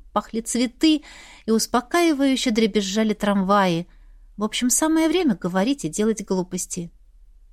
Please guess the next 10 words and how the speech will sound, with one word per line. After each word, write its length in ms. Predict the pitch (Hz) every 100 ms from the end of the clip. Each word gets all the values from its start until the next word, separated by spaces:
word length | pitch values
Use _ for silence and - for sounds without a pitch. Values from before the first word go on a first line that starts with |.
| - _ - _ _ _ _ _ _ - - _
«Илья!» 400 | 269 254 277 170 - - - - - - -
Я 240 | - 214 220
удобнее 460 | 226 262 220 202
перехватила 680 | 190 208 214 202 202 - 240
его 300 | 208 196 196
руку 220 | 262 277
и 80 | 190
повисла 460 | - 202 196 - 180
на 160 | 170
ней. 320 | 160 156 139